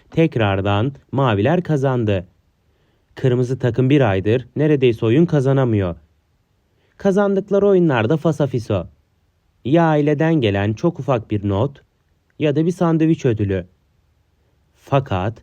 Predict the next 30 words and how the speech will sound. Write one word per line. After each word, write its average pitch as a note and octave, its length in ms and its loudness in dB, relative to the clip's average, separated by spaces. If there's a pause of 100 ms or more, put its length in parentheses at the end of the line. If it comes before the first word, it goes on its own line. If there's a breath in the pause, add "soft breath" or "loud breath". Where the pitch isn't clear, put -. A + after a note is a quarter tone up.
(160)
mavi B2 340 0
takım B2+ 380 -2
bu C#3 60 0
sezonu G2+ 500 -2
silip D#3 360 -2
süpürmeye B2+ 500 -2
devam C#3+ 320 2
edecek C#3+ 420 0
gibi A2+ 180 0
de F#3+ 80 4
gözüküyor. B2+ 640 0 (960)
Çünkü G#3 300 -2
bir, A3+ 120 0
bir A#3 120 -4
kısır G#3 340 -2
döngü. A2 440 2 (840)
Ödül D#3+ 280 4
kazandıkları E3+ 760 2
sürece A2 360 0
yemek A2+ 340 0
yiyorlar. G2 440 0 (720)
Dokunulmazlıktan C#3 960 0
sonra G2+ 400 -2
yemek, G2 520 -2 (360)
tatlı C3 360 -2
yiyorlar G2+ 500 0 (520)
ve C3 60 2
enerjileri C#3+ 560 0
giderek C#3 420 0
artıyor. A#2+ 500 0